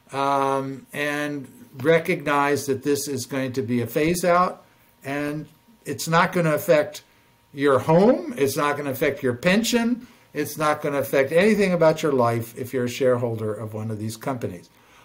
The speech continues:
On the other hand, if you are a worker and this is your full-time job, or you're a member of the community, let's say you're a school teacher in a community whose tax revenue is dependent on fossil fuels,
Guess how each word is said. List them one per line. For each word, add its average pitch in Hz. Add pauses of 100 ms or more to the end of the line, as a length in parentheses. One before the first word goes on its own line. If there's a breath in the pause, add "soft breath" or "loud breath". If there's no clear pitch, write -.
On 147
the 156
other 185
hand, 143
if 139
you 143
are 127
a 131
worker 139
and 131
this 139
is 135
your 135
full-time 170
job, 120 (640 loud breath)
or 135
you're 127
a 123
member 156
of 143
the 127
community, 196
let's 131
say 135
you're 131
a 120
school 160
teacher 190 (220 loud breath)
in 139
a 127
community 180
whose 127
tax 139
revenue 147
is 127
dependent 139
on 127
fossil 160
fuels, 240